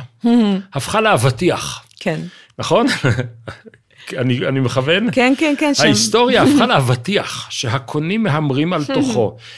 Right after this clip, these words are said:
Speaker 2: אחד אמר שהוא בוסרי כמו סבון, והאחר טען שהוא בשל כמו דם,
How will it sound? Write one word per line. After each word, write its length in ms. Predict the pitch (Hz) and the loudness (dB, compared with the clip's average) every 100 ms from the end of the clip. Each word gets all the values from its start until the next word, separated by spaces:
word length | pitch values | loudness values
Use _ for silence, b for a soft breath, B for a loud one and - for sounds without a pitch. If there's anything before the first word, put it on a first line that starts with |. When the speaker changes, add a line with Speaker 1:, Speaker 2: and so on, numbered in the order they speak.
| B | B
Speaker 2:
אחד 220 | 135 247 | -6 -4
אמר 260 | 269 185 190 | -2 0 0
שהוא 260 | - 202 143 | 0 0 0
בוסרי 500 | 123 110 - 117 160 | 0 0 -2 -2 -4
כמו 240 | - 143 | -4 -4
סבון, 540 | - 143 113 113 107 95 B B B 104 | -2 -4 -2 -2 -2 -6 B B B -8
והאחר 360 | 95 - 170 | -8 -4 -4
טען 360 | 175 170 165 185 | -2 -2 -2 -2
שהוא 260 | - 147 | 0 -2
בשל 360 | 170 135 - 180 - | -2 -2 -2 -4 -8
כמו 260 | 120 147 | -6 -4
דם, 460 | 139 117 123 98 | -2 -2 -2 -4